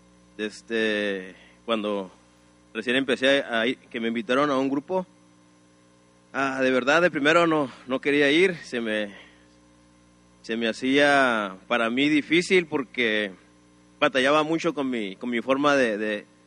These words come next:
de convivir con las personas, de, de, de ser sociable, de interactuar con, con personas.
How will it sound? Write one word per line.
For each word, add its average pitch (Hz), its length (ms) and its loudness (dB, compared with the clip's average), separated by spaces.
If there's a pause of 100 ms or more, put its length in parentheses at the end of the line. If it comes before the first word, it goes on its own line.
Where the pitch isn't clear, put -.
(320)
de 113 220 -2
convivir 127 440 2
con 143 120 2
las 127 120 0
personas, 151 640 0
de, 107 320 -4
de, 95 300 -8 (540)
de 123 100 -6
ser 147 180 0
sociable, 170 720 4
de 127 220 0
interactuar 120 540 0
con, 127 280 -4 (260)
con 123 160 -4
personas. 151 680 0